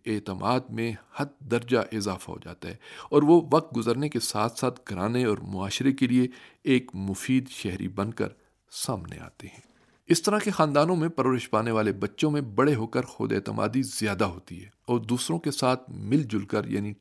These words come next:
ٹیم ورک کی صورت میں، ان کے لیے کام کرنا آسان ہو جاتا ہے۔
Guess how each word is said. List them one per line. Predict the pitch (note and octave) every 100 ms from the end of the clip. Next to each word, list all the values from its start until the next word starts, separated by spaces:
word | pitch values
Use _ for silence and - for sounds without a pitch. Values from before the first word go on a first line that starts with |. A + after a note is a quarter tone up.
| _
ٹیم | - D3+ D3+ -
ورک | A#2+ -
کی | -
صورت | - - B2+ C3+
میں، | B2 B2+ - - -
ان | - C#3
کے | C3
لیے | A#2 A#2+ -
کام | - A#2 C3
کرنا | B2 A2+ G#2 G2 - _
آسان | - G#2 - A2+ F2
ہو | F2+
جاتا | - -
ہے۔ | -